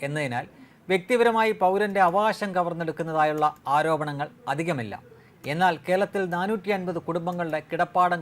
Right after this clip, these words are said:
കവർന്നെടുക്കാൻ ഗൂഢശ്രമങ്ങൾ നടക്കുന്നു എന്നതാണ് മുനമ്പം ചെറായി വിഷയത്തെ വ്യത്യസ്തമാക്കുന്നത്. യഥാർത്ഥത്തിൽ വഖഫുമായി ബന്ധമില്ലാത്ത ഒരു വിഷയത്തെ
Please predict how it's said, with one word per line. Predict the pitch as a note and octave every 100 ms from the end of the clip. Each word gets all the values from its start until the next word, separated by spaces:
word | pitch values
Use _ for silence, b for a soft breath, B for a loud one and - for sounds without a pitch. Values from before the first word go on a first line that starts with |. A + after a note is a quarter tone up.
| D#3
കവർന്നെടുക്കാൻ | D3+ D#3 D3+ D3 D3 D3+ C3+
ഗൂഢശ്രമങ്ങൾ | E3 G3 - D#3 D3+ D3+ C#3
നടക്കുന്നു | C#3+ D3+ E3 D3 D3 C#3+
എന്നതാണ് | C#3+ C3+ C3 C3+ - C3+
മുനമ്പം | D#3 F3 E3 - -
ചെറായി | D#3 D3+ D#3+ D#3
വിഷയത്തെ | C#3+ C#3+ B2+ C#3+ - b b b -
വ്യത്യസ്തമാക്കുന്നത്. | F#3+ A3+ G3+ E3+ C3+ B2 A2+ G2+ - B B -
യഥാർത്ഥത്തിൽ | E3+ A#3 A#3+ B3 A#3+ A3+
വഖഫുമായി | G3+ G#3+ B3 A3+ G#3+ F#3+
ബന്ധമില്ലാത്ത | F#3+ G#3 G3 F3+ F3 F3 - D3+
ഒരു | D#3 D3
വിഷയത്തെ | C#3+ F3 D#3